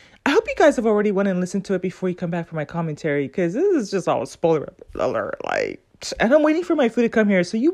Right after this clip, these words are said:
better believe as soon as that doorbell rings, I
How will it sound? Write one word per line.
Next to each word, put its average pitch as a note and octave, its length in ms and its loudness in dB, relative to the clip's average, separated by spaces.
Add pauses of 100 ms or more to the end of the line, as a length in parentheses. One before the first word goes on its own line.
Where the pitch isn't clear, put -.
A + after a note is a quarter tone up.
better G#3+ 240 4
believe G3+ 640 0 (520)
as C4+ 160 4
soon A4+ 220 -6 (160)
as G4+ 80 -6
that C4 240 2
doorbell A3+ 460 2
rings, A3+ 480 2 (100)
I B3+ 340 -4